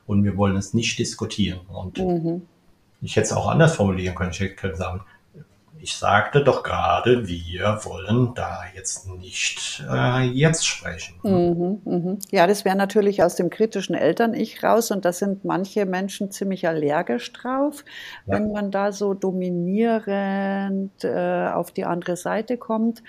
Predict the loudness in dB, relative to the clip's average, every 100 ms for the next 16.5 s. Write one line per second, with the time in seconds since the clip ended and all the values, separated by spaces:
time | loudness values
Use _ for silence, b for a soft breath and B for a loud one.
0 | B B -2 2 0 0 0 2 4 4
1 | 4 2 2 2 2 2 2 2 -2 -2
2 | 0 0 0 -4 -12 _ -6 -6 -4 -6
3 | -6 -8 -8 -16 -2 0 0 -4 -8 -4
4 | -4 -2 -2 0 2 2 4 2 0 0
5 | 2 2 4 4 6 4 2 -2 0 2
6 | 4 4 4 4 4 0 0 -4 0 0
7 | 0 -2 0 0 2 6 6 4 B B
8 | -4 -4 2 4 4 4 2 0 -6 -4
9 | 2 2 2 0 6 8 8 6 2 -10
10 | B B B B _ _ -20 _ 8 8
11 | 8 6 6 8 8 6 4 4 4 0
12 | 0 4 6 4 2 2 2 2 0 2
13 | 0 -2 -2 8 10 10 6 0 8 8
14 | 8 4 4 2 2 4 4 4 2 2
15 | 4 6 8 8 6 4 2 2 0 0
16 | -2 0 0 2 2